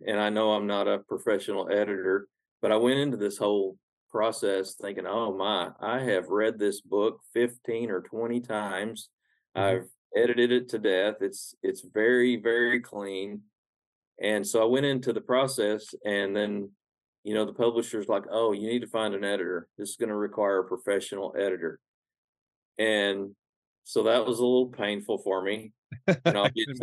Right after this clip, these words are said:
Speaker 1: it
Speaker 2: imagine.
Speaker 1: costs money. And so I went through that process. But during that process, I reached out to a few different folks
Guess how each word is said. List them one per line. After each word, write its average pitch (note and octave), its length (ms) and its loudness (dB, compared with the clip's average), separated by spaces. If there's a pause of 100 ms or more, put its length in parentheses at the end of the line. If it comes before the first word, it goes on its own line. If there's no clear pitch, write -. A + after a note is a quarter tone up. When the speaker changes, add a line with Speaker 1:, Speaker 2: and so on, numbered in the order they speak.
Speaker 1:
it G#2+ 100 4
Speaker 2:
imagine. G#2+ 60 -12
Speaker 1:
costs G#2 300 -2
money. G#2 500 -4 (640)
And G#2 160 -2
so A2+ 220 4
I A2 40 4
went A#2+ 180 2
through A#2+ 100 2
that A2+ 160 2
process. C3+ 400 0
But A#2+ 220 -4
during F#3 320 2
that A2 240 -2
process, A2 800 -2 (120)
I A2 120 2
reached B2+ 380 0
out C3 280 2
to G2+ 120 0
a G2 80 0
few G#2 200 -6
different G2 380 -2
folks G2 600 -2